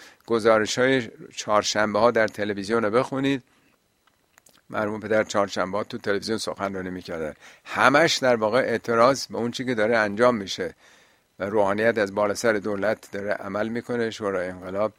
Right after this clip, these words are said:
بنابراین عملاً ائتلافی نبود. حالا میگین که نباید میپذیرفتن اول انقلاب. خب اگرن نپذیرفته بودن، الان همه ایراد می‌گرفتن که فلانی از زیرش در رفت، چون اون موقع هنوز ساواک بود، هنوز بختیار بود، هنوز قدرت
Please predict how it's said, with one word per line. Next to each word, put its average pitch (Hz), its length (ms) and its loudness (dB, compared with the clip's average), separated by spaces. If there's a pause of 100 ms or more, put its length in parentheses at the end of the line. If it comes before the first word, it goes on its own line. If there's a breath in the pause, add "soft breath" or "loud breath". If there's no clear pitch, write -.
(500 loud breath)
بنابراین 107 340 -2 (180)
عملاً 110 520 4
ائتلافی 113 680 -2
نبود. 143 380 -4 (480 soft breath)
حالا 123 200 4
میگین 156 320 2
که 160 120 0
نباید 151 320 8
میپذیرفتن 110 800 0
اول 104 260 0
انقلاب. 107 480 -2 (1120 soft breath)
خب - 200 0
اگرن 127 440 4
نپذیرفته 123 680 -2
بودن، 131 400 0
الان 135 300 6
همه 131 240 2
ایراد 143 300 2
می‌گرفتن 147 640 0
که 143 220 0
فلانی 120 480 0
از 120 140 4
زیرش 123 280 -4
در 123 220 2
رفت، 98 300 -4
چون 110 140 -12
اون 113 100 -8
موقع 117 220 0
هنوز 113 200 -6
ساواک 98 500 -4
بود، 127 420 -4
هنوز 101 280 -10
بختیار 101 560 -6
بود، 120 360 -10
هنوز 107 320 -8
قدرت 104 600 -2